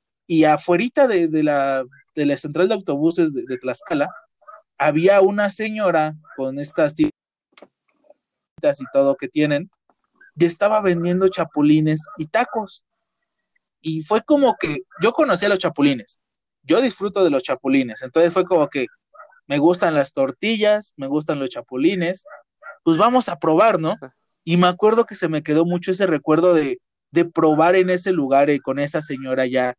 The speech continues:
Speaker 1: ya grande y así, con poca movilidad, esos tacos, y fue como que, "Guau,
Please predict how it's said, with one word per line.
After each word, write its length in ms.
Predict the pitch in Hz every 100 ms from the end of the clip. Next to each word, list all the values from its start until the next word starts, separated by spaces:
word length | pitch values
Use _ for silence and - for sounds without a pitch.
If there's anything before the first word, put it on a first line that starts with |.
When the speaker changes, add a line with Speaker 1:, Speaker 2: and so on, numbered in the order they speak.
| _ _ _
Speaker 1:
ya 160 | 143 139
grande 440 | 143 139 139 131
y 380 | 123 117 110 110
así, 440 | 123 - 127 127
con 180 | - 123
poca 220 | 131 131
movilidad, 520 | 135 127 123 123 127 123 - - _
esos 300 | 143 151 165
tacos, 320 | 156 143 190 180
y 40 |
fue 120 | 156
como 180 | 170 147
que, 160 | 123 113
"Guau, 320 | 127 139